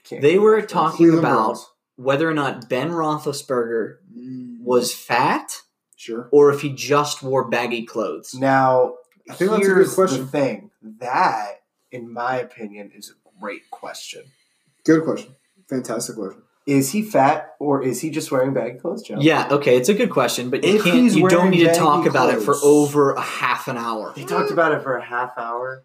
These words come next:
Speaker 2: Yeah, back and forth about ba-, Ben and his baggy clothes, and then they were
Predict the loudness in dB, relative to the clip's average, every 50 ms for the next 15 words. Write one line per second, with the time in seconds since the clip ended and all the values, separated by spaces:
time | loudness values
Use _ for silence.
0 | _ _ -10 -8 -8 -8 -10 -14 _ _ _ 0 0 2 2 2 0 -2 -2 0
1 | 2 4 4 4 4 2 -4 -10 _ _ _ _ _ _ _ _ -8 -4 -2 0
2 | 0 0 -2 -4 -8 -14 _ _ _ _ -2 -2 -2 -2 -6 -6 -4 -2 -2 0
3 | 0 0 -2 -2 -4 -4 -4 -6 -6 -6 -4 -4 -4 -4 -2 -2 0 0 0 0
4 | -2 -2 -6 -10 -12 -14 _ _ _ _ _ -8 -6 -4 -4 -2 0 2 2 2
5 | 2 -2